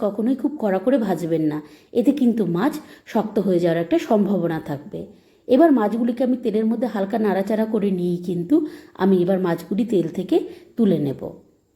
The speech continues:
মাছগুলিকে আমি এক এক করে তেল থেকে একটি পাত্রের মধ্যে তুলে নেব। সমস্ত মাছ যখন তেল থেকে তোলা হয়ে যাবে, এবার আমি এই তেলের মধ্যেই কিন্তু পরবর্তী রান্নাটা করব। দেখুন বন্ধুরা, আমি কিন্তু মাছ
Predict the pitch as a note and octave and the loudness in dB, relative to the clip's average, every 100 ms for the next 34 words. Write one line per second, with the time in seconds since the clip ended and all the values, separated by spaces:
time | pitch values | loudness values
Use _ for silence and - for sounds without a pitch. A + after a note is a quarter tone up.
0 | _ _ _ _ - B3 C#4 E4 F4 F4 | _ _ _ _ 2 4 6 6 6 4
1 | A3+ G3+ D4 A3+ G#3+ A3+ A#3 A#3+ B3 A3+ | 2 0 0 -2 -4 -6 -2 -2 0 -2
2 | F#3 G#3 F#3+ D4+ D#4 - - A3 - G#3+ | -2 -4 -2 0 -2 -4 -6 -4 -4 -2
3 | F3+ F3+ F#3+ F3 F3 F3 E4 - - - | -2 -2 -2 0 0 2 2 0 -8 -4
4 | A3 E3 D3 B2+ - - _ _ _ _ | 0 2 0 -4 -8 -14 _ _ _ _
5 | _ _ _ _ _ _ _ _ - C4+ | _ _ _ _ _ _ _ _ 0 6
6 | D#4 D4+ F4 A#3 A3+ A3 B3+ C#4+ G#3+ A3+ | 6 4 0 0 -2 -2 0 0 0 -2
7 | A3+ B3+ B3 A3+ A#3 G#3+ A3 F3+ F3+ F#3+ | -2 -2 -2 2 2 2 0 2 0 0
8 | D4+ - - _ - A3 G3 E3+ E3+ C#4+ | -2 -6 -18 _ -4 0 0 0 0 0
9 | - - - A#3+ A3+ A#3+ G#3+ G#3+ G#3 - | 0 -8 -4 -2 0 2 2 4 2 2
10 | G#3+ G#3+ F#3 A3 G#3+ F3 F3+ F#3 G3+ E3 | -2 -2 -4 -2 0 -2 -4 -4 -2 0
11 | E3+ F3 F4+ - - D#3+ C#3+ - - - | 0 0 -2 -2 0 0 0 -8 -10 -16
12 | _ _ - C4 F4 B3+ G#3+ G3+ D4+ F4+ | _ _ -2 4 6 6 2 2 0 0
13 | G#3 G#3+ A3+ A#3+ G#3 G3 | -2 -4 -4 -2 -2 -4